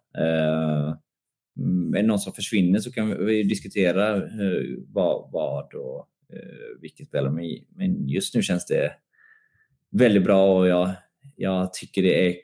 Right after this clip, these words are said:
kul att jobba med de man har och utveckla de man har. Eh, det är ju grundinställningen. Men, eh, naturligtvis har vi folk som tittar på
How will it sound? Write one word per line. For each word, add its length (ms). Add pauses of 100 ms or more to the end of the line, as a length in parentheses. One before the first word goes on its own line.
(240)
kul 200
att 60
jobba 180
med 120
de 120
man 120
har 260
och 60
utveckla 400
de 120
man 140
har. 220
Eh, 420 (100)
det 140
är 60
ju 80
grundinställningen. 840 (320)
Men, 320
eh, 160 (100)
naturligtvis 720
har 140
vi 100
folk 280
som 300 (460)
tittar 360
på 240